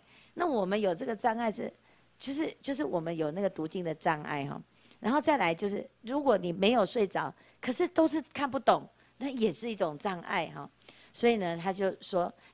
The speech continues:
：“诶，这个菩萨呢，他很慈悲，他知道我们有这个障碍，所以我们要怎样？啊，心里面要，为什么一开始就要先三称？啊，南无什么？毗卢遮那如来呀，哈，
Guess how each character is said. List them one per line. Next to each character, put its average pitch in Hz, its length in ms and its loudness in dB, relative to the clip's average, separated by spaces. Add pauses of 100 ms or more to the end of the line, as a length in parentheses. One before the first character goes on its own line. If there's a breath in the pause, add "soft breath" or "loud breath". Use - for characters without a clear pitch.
：“诶， 240 200 0
这 254 100 -8
个 226 120 -4
菩 175 240 -6
萨 185 240 4
呢， 151 120 -4
他 165 140 -6
很 170 140 -4
慈 165 220 -2
悲， 175 200 6
他 185 140 -2
知 170 120 -10
道 170 160 0
我 156 120 -2
们 147 160 -6
有 143 120 -4
这 127 120 -10
个 165 100 -4
障 156 240 0
碍， 156 180 -4 (220 loud breath)
所 - 180 0
以 226 60 6
我 175 140 0
们 143 180 -6
要 190 180 2
怎 143 140 -10
样？ 151 240 -6 (300 soft breath)
啊， 180 120 -4
心 269 220 -2
里 214 120 -2
面 180 200 -4
要， 196 220 2
为 262 100 2
什 233 160 -2
么 165 80 -6
一 - 180 -10
开 220 160 -4
始 185 160 -6
就 170 100 -6
要 185 180 6 (160)
先 180 240 -2
三 170 260 -2
称？ 151 340 -4 (640 soft breath)
啊， 175 300 2
南 208 220 2
无 180 360 4
什 160 160 -8
么？ 143 180 -6 (260 soft breath)
毗 - 180 -8
卢 160 180 -4
遮 208 180 -2
那 208 200 -4
如 170 240 -2
来 156 240 -2
呀， 160 300 0
哈， 156 200 -6